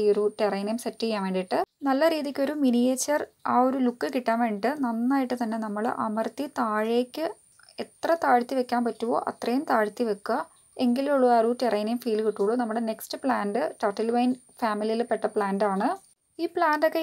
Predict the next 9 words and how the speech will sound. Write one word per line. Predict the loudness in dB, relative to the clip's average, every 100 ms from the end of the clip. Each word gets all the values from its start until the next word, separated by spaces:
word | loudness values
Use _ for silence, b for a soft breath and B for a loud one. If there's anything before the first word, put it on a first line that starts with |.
| 0
ഈസി | 0 0 0
ഗ്രോയിങ് | 0 0 2
ആയതുകൊണ്ട് | 4 6 6 6 2
തന്നെ | 2 0
നമുക്ക് | -2 -2 2
ടെറേനിയം | 2 4 2 0 -2
സെറ്റ് | -4 0
ചെയ്യാൻ | 0 0 -2
വലിയ | -2 0 0